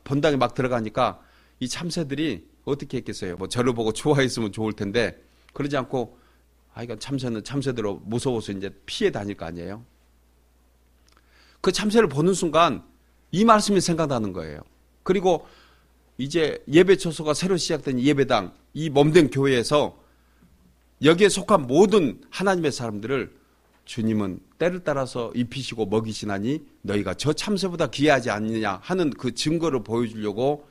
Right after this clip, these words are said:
그 밖에서 놀아야 될 참새들을 성전 안으로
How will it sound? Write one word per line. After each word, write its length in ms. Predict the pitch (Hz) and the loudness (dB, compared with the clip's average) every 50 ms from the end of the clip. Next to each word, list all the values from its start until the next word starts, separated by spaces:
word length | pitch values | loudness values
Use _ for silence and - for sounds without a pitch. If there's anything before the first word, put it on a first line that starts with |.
| _ _ _ _ _ _ _ _ _ _ _ _ _ _ _ | _ _ _ _ _ _ _ _ _ _ _ _ _ _ _
그 120 | - 135 | -8 -8
밖에서 420 | 120 - 107 113 - 156 135 - 120 | -6 -6 -8 -6 -4 -4 -2 -2 -2
놀아야 260 | 107 107 113 113 117 | -2 0 2 2 0
될 120 | 107 107 | 0 -2
참새들을 680 | - - 120 139 135 131 131 117 117 104 101 87 - - _ _ _ _ _ _ _ _ | -6 -4 -4 -4 -4 -4 -4 -4 -4 -4 -4 -4 -6 -10 _ _ _ _ _ _ _ _
성전 380 | - - - 147 143 127 117 101 | -12 -6 -4 -2 -2 -2 -2 -2
안으로 400 | 92 92 90 90 90 85 78 - | -4 -6 -6 -6 -6 -8 -8 -10